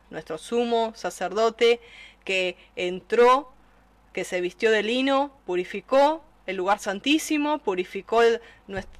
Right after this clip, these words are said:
nuestro ta-, el tabernáculo de Elohim, que es nuestra, nuestra vida, ¿eh?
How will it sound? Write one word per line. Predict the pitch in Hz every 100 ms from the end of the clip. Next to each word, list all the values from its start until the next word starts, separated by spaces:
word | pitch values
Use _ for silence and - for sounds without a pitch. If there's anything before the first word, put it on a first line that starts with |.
| -
nuestro | 196 254 226 214
ta-, | 214 190
el | 190 202
tabernáculo | 208 196 202 247 247 240 202
de | 190
Elohim, | 185 - 262 277 302 320 - - - _
que | 190 190
es |
nuestra, | 214 202 - 175 170 165 165
nuestra | 196 185 180
vida, | 170 226 269 302 359 - _ _ _ -
¿eh? | 202 254